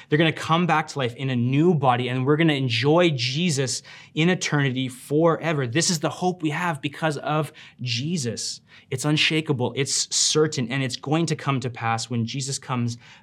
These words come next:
back. That's the hope that we have beyond the grave.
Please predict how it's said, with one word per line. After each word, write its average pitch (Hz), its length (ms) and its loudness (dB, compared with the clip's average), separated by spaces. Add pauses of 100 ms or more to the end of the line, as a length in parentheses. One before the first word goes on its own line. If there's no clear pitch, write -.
(200)
back. 139 340 -6
That's 160 360 -2
the 151 120 0
hope 175 360 -2
that 139 120 -4
we 143 160 -4
have 147 420 0
beyond 135 580 -2
the 127 80 -4
grave. 123 680 -10